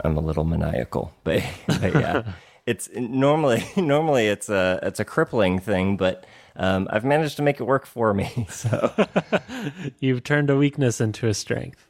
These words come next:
Speaker 1: <laughs> Yeah, exactly. And I get paid for it. So, uh, yeah, I'll, I'll share this out and, uh, take a look at it. If you, if you like it or if you learn anything from it, let me know. That's kind of the whole point of this podcast, is to, like,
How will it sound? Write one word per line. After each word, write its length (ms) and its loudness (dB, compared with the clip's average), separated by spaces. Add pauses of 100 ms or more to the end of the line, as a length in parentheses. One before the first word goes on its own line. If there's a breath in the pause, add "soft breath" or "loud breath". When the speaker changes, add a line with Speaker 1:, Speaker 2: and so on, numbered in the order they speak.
Speaker 1:
<laughs> 180 0
Yeah, 420 2
exactly. 640 -4 (120)
And 140 2
I 40 6
get 120 -4
paid 200 0
for 200 -6
it. 60 -14 (340)
So, 460 2 (140)
uh, 480 2
yeah, 220 2
I'll, 180 2
I'll 140 -2
share 180 -4
this 140 -6
out 260 0
and, 360 2
uh, 180 2
take 220 -2
a 40 -2
look 200 0
at 160 4
it. 100 0
If 160 -2
you, 500 2
if 220 -6
you 460 4
like 220 2
it 100 2
or 60 2
if 100 -4
you 180 0
learn 220 4
anything 420 -2
from 260 -2
it, 220 0
let 140 4
me 80 2
know. 420 2 (100)
That's 320 -2
kind 200 2
of 60 4
the 80 0
whole 200 0
point 440 0
of 260 0
this 220 -4
podcast, 580 -2
is 120 -8
to, 120 0
like, 300 2